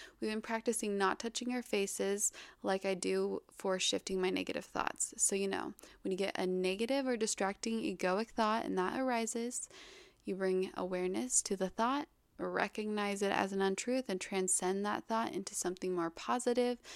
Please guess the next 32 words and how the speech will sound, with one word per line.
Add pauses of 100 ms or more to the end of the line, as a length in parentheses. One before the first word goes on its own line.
(240)
something (200)
of
least
resistance,
of
course,
as
well,
so
you
don't
feel
like
you're
faking
it,
you're
forcing
it.
So
now, (140)
when
I
touch
my
face, (340)
which
is
surprisingly,
like, (200)
twenty
times